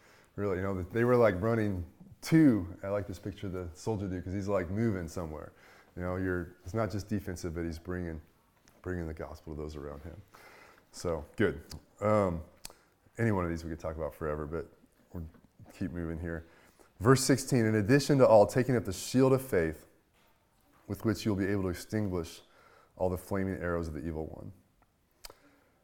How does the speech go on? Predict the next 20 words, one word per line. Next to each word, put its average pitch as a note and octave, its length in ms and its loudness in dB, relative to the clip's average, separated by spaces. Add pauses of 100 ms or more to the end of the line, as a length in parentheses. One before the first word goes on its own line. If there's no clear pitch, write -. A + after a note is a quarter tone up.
(640)
So F#2+ 260 -2
the E2+ 60 -4
shield G#2 400 -2
of F2 80 -6
faith. - 480 -10 (1400)
There's F#2 260 -4
the, E2+ 260 -6 (920)
the F2+ 180 -10
arrows, F2+ 600 -6
the E2+ 40 -14
flaming G2+ 460 -8
arrows E2 500 -10 (540)
of E2 80 -10
the - 140 -12
enemy E2 300 -8
that D#2 140 -8
are D#2 80 -8
shot D#2+ 320 -6
at D#2 180 -6
us. - 300 -16